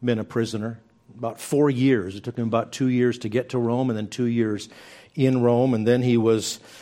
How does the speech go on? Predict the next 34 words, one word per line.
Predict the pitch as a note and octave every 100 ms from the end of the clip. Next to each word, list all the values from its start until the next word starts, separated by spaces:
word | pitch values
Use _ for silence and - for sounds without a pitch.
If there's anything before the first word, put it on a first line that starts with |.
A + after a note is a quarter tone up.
| - -
released, | A#2 B2 B2 D3 E3+ - - - - _ _ -
and | A2 G2+
then | B2
he | C3+ C3
was | A2+ A2+ G2+ -
re-imprisoned. | B2 G#2+ B2 D3+ D#3 C3+ - D3 C#3 A2+ D#3 D#3+ D#3+ - - - _ _ _ _
And | G#2+ G#2+
right | B2 B2
at |
the | A#2+ B2
end | C3+ C#3
of | A#2+
his | A#2 G2
life, | A#2 B2 C3 B2+
he, | - A2 G2+ G2+ _ _ _
he | - - A#2
wrote | B2 B2+
this | A#2+ G2+ C#3 B2+ -
in | A2+ G#2
Second | - B2+ B2 A2
Timothy | C3+ B2+ A#2 A2
chapter | G#2 B2 A#2 A#2
two, | G#2 - B2 G#2
verses | A2 - G#2
eight | A2+ A2+
and | G#2 G#2
nine. | A#2 A2+ G2 F#2+ - _ _ _ _ _ _ _ _ -
"Remember | F3 G3 F3+ B3+ C#4+ C4
Jesus | G#3 C3 F#3 F3+ F3+ F3+
Christ, | - D3 A2 G2+ - - - _ _ _ _ _ _ _ -
risen | A2+ F#3+ D#3 D3
from | C#3 C#3+ C3
the |
dead." | B2 G#2+ -